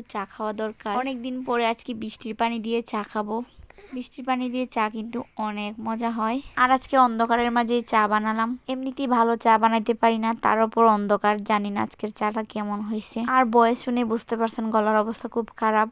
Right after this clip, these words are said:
একটু চা খাওয়া খুব বেশি প্রয়োজন ছিল। আর একটু পরেই ফোনটা অফ হয়ে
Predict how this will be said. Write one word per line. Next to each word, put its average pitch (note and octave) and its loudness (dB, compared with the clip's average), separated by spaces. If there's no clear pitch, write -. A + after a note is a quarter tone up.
একটু - -16
চা A3 -4
খাওয়া A3+ -2
খুব A#3 -2
বেশি A3 -6
প্রয়োজন A3+ 0
ছিল। A3 -4
আর B3 0
একটু C4+ -12
পরেই C4+ 4
ফোনটা A3+ 2
অফ G#3+ -2
হয়ে A3 2